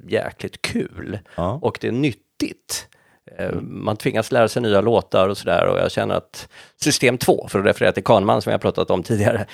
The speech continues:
Speaker 2: Ja.
Speaker 1: eh, slår på. Och att det är bra för hjärnan.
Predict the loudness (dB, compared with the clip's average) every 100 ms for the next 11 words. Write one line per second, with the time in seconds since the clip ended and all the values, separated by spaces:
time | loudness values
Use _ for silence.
0 | -2 2 4 4 2 2 0 -2 0 4
1 | 4 4 2 2 0 -4 -20 -10 -6 -2
2 | -2 -2 0 0 2 2 0 -2 0 -2
3 | -4 -6